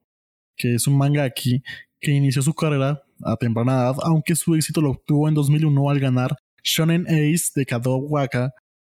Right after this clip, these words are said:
premio que volvió a ganar en dos mil tres con otro manga. Su fama llegó cuando en dos mil seis inició el que sería su trabajo más representativo, Mirai Nikki, que en dos mil once se produjo su animación, siendo la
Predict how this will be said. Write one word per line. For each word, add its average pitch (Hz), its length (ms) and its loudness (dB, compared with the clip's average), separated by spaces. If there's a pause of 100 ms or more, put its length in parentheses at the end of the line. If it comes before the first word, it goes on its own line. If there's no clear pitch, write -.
(160)
premio 170 260 2
que 190 140 0
volvió 147 260 2
a 139 40 -2
ganar 151 320 2
en 151 100 2
dos 139 160 0
mil 139 180 2
tres 156 240 0
con 139 200 -2
otro 127 200 0
manga. 110 480 0
Su - 200 -2
fama 156 260 0
llegó 143 320 0
cuando 135 260 2
en 120 80 0
dos 113 160 2
mil 156 220 4
seis 160 400 0
inició 143 500 2
el 160 100 -2
que 165 120 -4
sería 135 320 0
su - 80 -8
trabajo 117 360 -2
más 135 220 2
representativo, 135 840 0 (440)
Mirai 139 340 2
Nikki, 165 440 0 (440)
que 123 120 -2
en 117 60 2
dos 113 140 0
mil 160 160 2
once 127 400 0
se 127 140 -2
produjo 131 360 0
su 160 120 2
animación, 143 640 2
siendo 160 360 0
la 143 320 -4